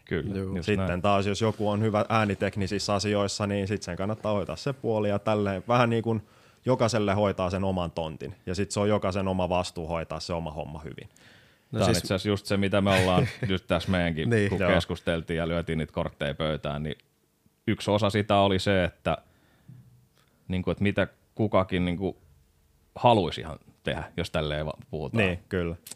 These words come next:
Speaker 1: Ja meillä nyt aika niinku hyvin meni silleen, että meni nää eri osa-alueet eri ihmisille ja niinku huomattiin se, että esimerkiksi nyt tälleen karkeasti just, että Ville on hoitanut meillä tota niinku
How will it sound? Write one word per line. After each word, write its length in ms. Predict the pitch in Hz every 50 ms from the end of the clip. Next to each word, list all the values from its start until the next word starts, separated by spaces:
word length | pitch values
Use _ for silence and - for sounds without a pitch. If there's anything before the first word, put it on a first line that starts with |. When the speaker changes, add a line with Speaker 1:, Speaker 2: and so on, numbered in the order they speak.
| - -
Speaker 1:
Ja 160 | - 90 - -
meillä 240 | - 113 104 87 85
nyt 100 | 101 117
aika 200 | 113 117 110 113
niinku 380 | 113 110 110 120 113 - - _ _ _ _ _ _ _ _ _ _ _ _ _ _ _ _ _ _ - 123
hyvin 220 | 135 135 127 117
meni 220 | 113 117 113 117 110
silleen, 380 | - 123 120 113 101 95 90
että 120 | 87 104 -
meni 420 | - 104 104 104 101 98 95 95 - _ _ _ _ - - _ _ _ _ _ _ _ _ - - -
nää 340 | - 104 98 98 95 92 - - _ _ -
eri 260 | 117 113 104 101 95
osa-alueet 840 | 101 107 107 101 92 87 87 87 87 85 80 80 82 82 - - - _ _ _ _ _
eri 320 | - 107 107 104 101 104 104
ihmisille 460 | 98 107 98 90 98 92 90 92 90
ja 100 | 90 92
niinku 160 | 95 90 92
huomattiin 560 | 92 95 95 92 90 82 - - 90 90 90
se, 200 | 92 - 98 90
että 280 | 90 85 - - 98 90 - - - - - - - - - - - _ _ _ _
esimerkiksi 540 | 92 92 95 90 90 90 85 90 85 - -
nyt 140 | 90 - _
tälleen 300 | - 90 92 92 90 87
karkeasti 500 | - 90 87 90 - 90 87 - - 92
just, 140 | 87 - -
että 140 | 87 95
Ville 280 | 95 87 87 87 87 87
on 60 | 87
hoitanut 360 | 87 87 87 87 87 90 90
meillä 260 | 87 87 90 90 90 87
tota 260 | 82 80 - 87 82
niinku 360 | 82 80 78 85 82 -